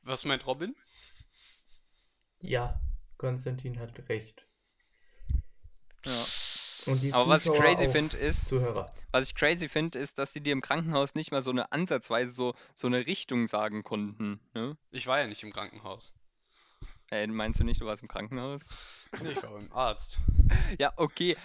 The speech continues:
Speaker 3: aber auch der Arzt sollte dir doch so ansatzweise sagen können, so, „Äh, ja, vielleicht ist es das.“
Speaker 1: Ja, hat
Speaker 3: So.
Speaker 1: er ja auch.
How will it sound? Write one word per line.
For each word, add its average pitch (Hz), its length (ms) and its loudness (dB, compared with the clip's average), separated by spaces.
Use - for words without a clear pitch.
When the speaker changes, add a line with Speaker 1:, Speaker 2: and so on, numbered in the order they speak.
Speaker 3:
aber 135 200 6
auch 160 140 8
der - 160 2
Arzt 175 260 8
sollte 151 240 0
dir 151 140 6
doch 170 240 6
so 160 240 4
ansatzweise 165 520 0
sagen 165 240 6
können, 165 140 4
so, 147 140 0
„Äh, 143 200 2
ja, 135 280 4
vielleicht 135 340 -2
ist 131 100 -10
es 120 120 -14
das.“ - 360 -2
Speaker 1:
Ja, 113 400 0
hat - 180 0
Speaker 3:
So. 120 40 -6
Speaker 1:
er 98 120 -4
ja 92 120 -2
auch. 92 320 -8